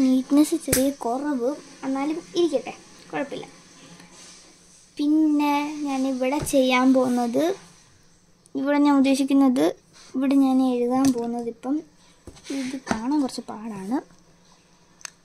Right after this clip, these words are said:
Read, റീ-, you read, uh, read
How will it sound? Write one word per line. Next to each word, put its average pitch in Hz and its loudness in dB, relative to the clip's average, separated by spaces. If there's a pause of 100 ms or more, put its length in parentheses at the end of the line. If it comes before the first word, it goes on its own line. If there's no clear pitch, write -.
(1500)
Read, 262 4 (2500)
റീ-, 277 -6
you 254 0
read, 262 -2
uh, 254 -2
read 339 4